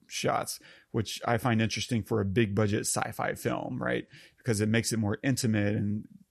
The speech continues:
brings a lot more focus on the characters and their, uh, what they're thinking and feeling, um, instead of focusing on the wow factor.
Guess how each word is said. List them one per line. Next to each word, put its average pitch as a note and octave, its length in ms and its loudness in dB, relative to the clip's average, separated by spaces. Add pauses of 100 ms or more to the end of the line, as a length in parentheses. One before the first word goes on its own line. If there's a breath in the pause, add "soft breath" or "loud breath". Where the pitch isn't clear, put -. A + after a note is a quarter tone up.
(160)
brings A#2 200 4
a A2+ 60 0
lot A2+ 160 2
more G#2+ 160 2
focus A2+ 440 0
on A2 100 0
the G2 80 0
characters A2 560 0
and A2+ 160 0
their, A#2 240 -2 (460 loud breath)
uh, A2+ 180 -2
what A#2+ 220 -2
they're A2+ 80 -2
thinking A2 360 0
and G2 100 -2
feeling, G#2+ 420 2 (300 loud breath)
um, G#2 380 0
instead G#2+ 300 0
of G2+ 80 -2
focusing A2 420 0
on G#2 120 0
the G2+ 80 0
wow A2 260 2
factor. - 480 -4